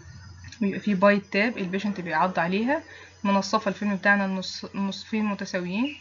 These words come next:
بايت تاب اسماء لنصفين متساويين. آه، زي ما قلنا البايت، في بايت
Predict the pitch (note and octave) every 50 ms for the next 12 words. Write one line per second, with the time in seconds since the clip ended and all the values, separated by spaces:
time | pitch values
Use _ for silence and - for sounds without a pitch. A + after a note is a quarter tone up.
0 | - G3 G3 G3 G3+ G3 - - - G3 A3 C4 C4 - - - G3 F#3 F#3 -
1 | - G#3 G#3 G3+ G3 G3 F#3+ F#3+ G3 - - A3 G#3+ G#3+ G#3 G3+ G#3 F#3+ - G3
2 | F#3 F#3 F#3 F#3+ G#3 A#3+ C#4 C4 - - - - - - _ _ _ _ _ _
3 | _ _ _ _ _ _ _ _ _ _ _ _ _ _ _ _ _ _ _ _
4 | _ - G#3 G#3+ G#3 G#3 G#3 G#3 G3+ A#3 A#3 A3+ G3+ G3 A3+ A#3+ B3+ B3+ B3 -
5 | G#3+ G#3+ A3 G#3 - - - - - A3 G3+ G3 G#3 G#3+ A3